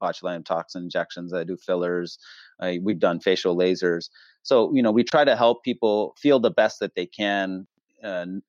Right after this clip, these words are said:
uh, so that they can present themselves in a very confident manner. But there's also that part of me that looks at aging and really appreciates it. And maybe that's the Ayurvedic part of me, but really appreciates every phase of life. And there's something about it that's just so touching to see someone age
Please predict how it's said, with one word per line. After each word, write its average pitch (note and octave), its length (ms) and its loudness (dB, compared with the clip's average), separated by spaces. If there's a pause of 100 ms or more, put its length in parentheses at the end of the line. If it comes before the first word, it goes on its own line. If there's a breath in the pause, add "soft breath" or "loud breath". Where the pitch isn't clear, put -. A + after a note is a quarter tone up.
(380)
uh, A2+ 140 -2
so B2 200 2
that G#2+ 200 6
they G#2 120 4
can G2+ 220 -4
present A2+ 360 0
themselves F#2 500 0
in F2+ 80 -4
a E2+ 80 -4
very F#2 180 2
confident F2+ 480 -6
manner. F#2+ 340 -4 (420 soft breath)
But D3+ 180 2 (200)
there's D#3 240 4
also F3 300 6
that B2+ 160 4
part C3 200 4
of B2+ 60 2
me A#2+ 120 0
that G#2+ 220 4
looks C#3+ 380 0
at B2 220 4
aging A#2+ 460 -2
and A#2 200 -6
really D3+ 300 -2
appreciates A#2 760 -6
it. E2 120 -8
And B2 100 -4
maybe F3 180 2
that's D3 240 4
the B2+ 160 -4
Ayurvedic G#2 460 2 (120)
part E2 140 -4
of E2 140 -14
me, F2 180 -10
but F#2 140 -4
really D#3+ 340 -2
appreciates C3+ 680 0
every A2 320 0
phase A2 320 0
of F#2 160 -4
life. G2+ 320 2
And A2 120 -4
there's B2+ 160 -2
something G#3+ 340 -2
about A2+ 280 6
it G2+ 120 2
that's F#2 180 -2
just - 160 -6
so C#3 140 2
touching A2+ 500 0
to G2 100 -6
see A2 220 -6
someone G2+ 360 -2
age A#2 460 -2